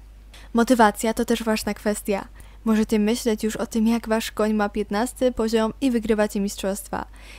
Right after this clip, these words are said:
Izabela pisała mi, że motywujące może być też jeżdżenie koniem, którego trenujecie na C S-y. Wtedy chcecie, aby ten koń był cały czas szybszy i chcecie go trenować.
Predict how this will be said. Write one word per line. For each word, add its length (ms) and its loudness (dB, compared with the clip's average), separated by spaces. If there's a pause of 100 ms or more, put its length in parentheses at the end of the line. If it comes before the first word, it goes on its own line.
(120)
Izabela 560 2
pisała 420 2
mi, 140 2
że 100 0
motywujące 680 0
może 220 0
być 200 -6
też 240 4
jeżdżenie 460 2
koniem, 340 0
którego 360 0
trenujecie 680 0
na 200 -4
C 160 -2
S-y. 380 -2 (640)
Wtedy 280 2
chcecie, 380 2
aby 140 0
ten 200 0
koń 240 0
był 180 2
cały 280 2
czas 200 -4
szybszy 440 0 (100)
i 80 -2
chcecie 300 -4
go 120 -2
trenować. 640 -2